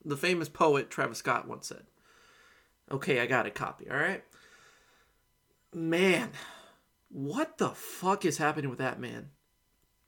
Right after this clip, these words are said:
You know, ever since the Oakland stuff, I've kind of just said, "I'm kinda done with Antonio Brown."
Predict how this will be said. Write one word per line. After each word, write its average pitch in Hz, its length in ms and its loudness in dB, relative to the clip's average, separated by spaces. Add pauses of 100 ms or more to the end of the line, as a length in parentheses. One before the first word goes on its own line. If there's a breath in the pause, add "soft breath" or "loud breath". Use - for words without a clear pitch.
(440)
You 165 160 0
know, 175 320 2 (420 soft breath)
ever 240 200 4
since 214 180 0
the - 80 -2
Oakland 160 400 6
stuff, 160 540 2 (1400)
I've 165 260 4
kind 190 280 4
of 175 80 0
just 143 400 -4
said, 151 380 2 (180)
"I'm 202 80 -2
kinda 233 220 0
done 151 320 4
with 147 120 0
Antonio 143 400 0
Brown." 123 400 -2